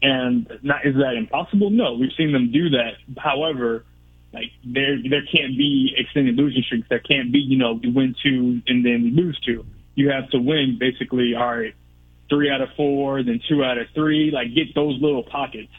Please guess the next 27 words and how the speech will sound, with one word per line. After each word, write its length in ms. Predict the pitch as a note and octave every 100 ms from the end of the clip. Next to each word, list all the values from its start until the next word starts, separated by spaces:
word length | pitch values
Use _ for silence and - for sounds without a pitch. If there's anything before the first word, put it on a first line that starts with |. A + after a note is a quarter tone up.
| -
And, 500 | B2+ B2 A#2+ A2+ A#2+ A#2 B2+
you 120 | C3 C3
know, 140 | A2+ -
for 120 | B2+
a 60 |
young 180 | C#3 D#3
team, 260 | D#3 F#3 E3
that's, 220 | B2+ C3+ - - - - -
you 80 | D3
know, 60 | C3+
there 120 | C#3
can't 240 | E3+ D#3+
be 160 | D3+ C#3+
inconsistencies 640 | D3 C3 D#3 - B2 A#2+ -
from 100 | A#2+
game 180 | A#2+
to 80 | A#2
game. 220 | A#2+ A#2
We've 80 | A2 -
seen 100 | C#3+
that 140 | B2
throughout 200 | B2+ B2
the 80 | - -
season. 240 | A#2+ A2+
We've 140 | A#2+ -
seen 180 | D#3+ C3
that, 300 | B2 -